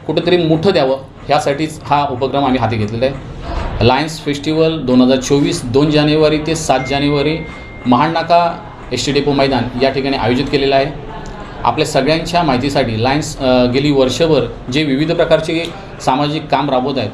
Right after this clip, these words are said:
त्या अनुषंगानेच कुठेतरी पर्मनंट प्रोजेक्ट व्हावा ही लोकांकडून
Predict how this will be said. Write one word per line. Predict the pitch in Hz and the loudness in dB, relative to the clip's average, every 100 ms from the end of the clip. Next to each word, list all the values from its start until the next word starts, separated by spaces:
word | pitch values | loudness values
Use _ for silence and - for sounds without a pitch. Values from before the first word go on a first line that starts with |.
| - - - - | -10 -18 -18 0
त्या | 160 | 2
अनुषंगानेच | 156 170 170 175 185 185 | 2 0 -4 -2 -2 -2
कुठेतरी | 165 175 185 | -2 0 0
पर्मनंट | 180 151 170 190 180 | 2 2 2 0 2
प्रोजेक्ट | 160 151 147 | 0 0 2
व्हावा | 139 120 - - | 2 2 -2 0
ही | 160 | 2
लोकांकडून | 156 160 165 175 | 2 0 -2 -2